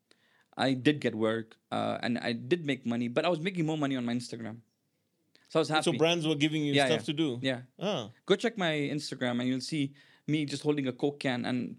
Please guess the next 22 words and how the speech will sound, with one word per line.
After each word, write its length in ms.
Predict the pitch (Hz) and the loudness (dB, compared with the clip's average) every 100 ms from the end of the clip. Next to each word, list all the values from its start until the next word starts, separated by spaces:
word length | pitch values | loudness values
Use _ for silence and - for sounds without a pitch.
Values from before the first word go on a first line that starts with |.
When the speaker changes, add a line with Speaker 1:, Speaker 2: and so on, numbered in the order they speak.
| - | -6
Speaker 1:
I 80 | |
was 120 | 131 127 | -6 -4
probably 240 | 151 135 | -6 -6
paid, 240 | 123 123 113 | -4 -6 -4
like, 260 | 95 - - _ | -6 -8 -12 _
three 140 | - 135 | -6 -4
hundred 140 | 113 | -4
K 120 | 120 | -8
for 140 | 113 117 | -10 -12
that. 180 | 113 - _ _ | -14 -16 _ _
Speaker 2:
What? 280 | - 143 339 - | -4 -2 -2 -4
Speaker 1:
Yeah, 140 | 135 117 | -2 -2
for 120 | 123 | -2
one 180 | 123 120 | -4 -4
post. 360 | 123 117 - - _ _ _ _ _ _ - | -8 -12 -14 -20 _ _ _ _ _ _ -14
<laughs> 220 | - - | -14 0
Speaker 2:
Are 60 | 196 | 2
you 120 | 277 | 2
kidding 280 | 311 330 135 | 2 2 2
me? 180 | 123 226 | -2 -2
Speaker 1:
No. 120 | |
Speaker 2:
So 60 | 175 | -4